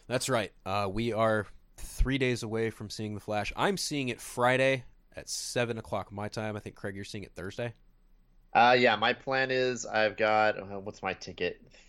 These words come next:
Speaker 2: Thursday, seven o'clock.
Speaker 1: Okay, so, and then after, I th-, I would imagine that our next episode is gonna be sometime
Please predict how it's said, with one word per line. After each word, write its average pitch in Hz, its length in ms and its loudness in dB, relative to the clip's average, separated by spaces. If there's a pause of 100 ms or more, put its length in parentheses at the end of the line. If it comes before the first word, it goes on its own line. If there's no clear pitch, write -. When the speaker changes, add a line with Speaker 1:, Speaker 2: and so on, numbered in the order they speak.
(120)
Speaker 2:
Thursday, 139 800 4
seven 135 300 -2
o'clock. - 320 -8 (1080)
Speaker 1:
Okay, 110 200 -8 (100)
so, 92 300 -10 (760)
and 127 200 -4
then 127 260 0 (100)
after, 117 540 -4 (1500)
I 131 120 4
th-, - 260 -12
I 147 100 4
would 151 120 0
imagine 127 640 0
that 101 120 -6
our 107 80 -4
next 104 240 -6
episode 101 360 -8
is 92 80 -10
gonna 95 140 -12
be 92 80 -12
sometime 95 560 -10